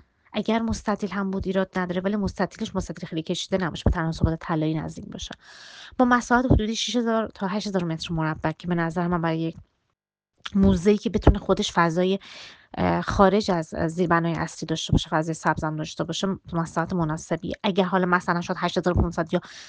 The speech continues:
مثلاً شد حالا پنج هزار و پونصد هم ایرادی نداره. دارم می‌گم این هول و هوش بهتره. زمین رو انتخاب کنید،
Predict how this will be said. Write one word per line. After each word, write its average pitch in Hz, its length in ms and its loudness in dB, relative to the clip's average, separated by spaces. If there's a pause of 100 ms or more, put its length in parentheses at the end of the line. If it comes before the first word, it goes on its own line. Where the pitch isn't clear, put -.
(140)
مثلاً 175 400 2
شد - 180 -8
حالا 175 120 2
پنج 180 260 0
هزار 175 200 4
و - 20 2
پونصد 196 300 0
هم 233 100 2
ایرادی 214 300 4
نداره. 165 320 2
دارم 175 160 2
می‌گم 202 240 -2
این 226 160 2
هول 175 240 2
و 165 40 0
هوش 214 220 0
بهتره. - 500 -6 (1600)
زمین 208 360 4
رو 214 80 4
انتخاب 185 460 2
کنید، 262 380 -4